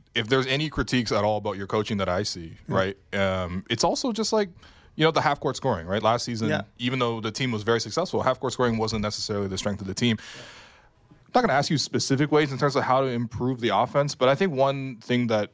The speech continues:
Speaker 1: maybe is even hard for you to necessarily do is just the, the shooting on the team, right? You have a lot of new guys who are, let's say their, their, their skills are not necessarily number one in terms of shooting,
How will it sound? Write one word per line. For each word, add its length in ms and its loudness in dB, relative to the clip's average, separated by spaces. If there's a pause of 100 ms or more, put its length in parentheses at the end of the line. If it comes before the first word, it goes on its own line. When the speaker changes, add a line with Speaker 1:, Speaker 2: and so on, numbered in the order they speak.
Speaker 1:
maybe 380 2
is 160 -4
even 420 -2
hard 460 0
for 140 -2
you 120 2
to 80 -2
necessarily 460 -2
do 180 0
is 120 -4
just 200 -6
the, 200 2
the 100 -4
shooting 300 0
on 80 -6
the 60 -8
team, 280 -12
right? 100 0
You 60 0
have 80 2
a 20 2
lot 200 2
of 100 -2
new 240 -2
guys 420 0
who 200 -2
are, 600 0 (460)
let's 160 2
say 160 4
their, 180 2 (120)
their, 180 4
their 160 -4
skills 320 0
are 60 4
not 160 0
necessarily 420 2
number 240 2
one 240 2
in 60 -6
terms 200 -4
of 80 -10
shooting, 400 -6